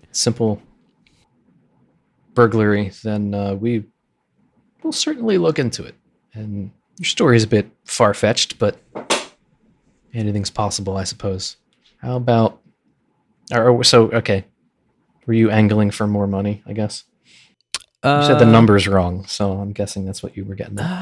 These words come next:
Speaker 2: Uh, not, I mean, not exactly, really. Like, I mean, he, he, she was trying
Speaker 1: Mm.
Speaker 2: to kill Fren. If it's
Speaker 1: You just, you just, you just meant, like, the number as a means to measure how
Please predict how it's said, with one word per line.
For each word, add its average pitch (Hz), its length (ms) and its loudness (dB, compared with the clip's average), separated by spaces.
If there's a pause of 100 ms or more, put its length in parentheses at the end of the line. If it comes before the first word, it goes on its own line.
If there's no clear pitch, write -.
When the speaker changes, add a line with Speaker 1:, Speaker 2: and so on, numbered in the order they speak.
Speaker 2:
Uh, - 100 -14
not, 254 340 -4 (100)
I 156 80 0
mean, 190 200 2
not 220 160 2
exactly, 151 500 0
really. 127 320 2
Like, 117 460 -2 (920)
I 135 80 2
mean, 131 140 0
he, - 400 -4 (120)
he, 147 280 -2
she - 160 0
was 190 80 4
trying 233 220 4
Speaker 1:
Mm. 208 60 2
Speaker 2:
to 185 40 -4
kill 151 160 2
Fren. 104 360 -4 (760)
If 135 180 -2
it's 139 220 0
Speaker 1:
You 160 100 4
just, 160 220 6
you 180 100 4
just, 180 320 2
you 151 140 2
just 156 220 2
meant, 127 240 4
like, 117 180 4
the 123 80 0
number 120 540 4 (1200)
as 120 200 4
a 120 40 4
means 117 260 2
to 113 100 -2
measure 110 400 2
how 98 360 -2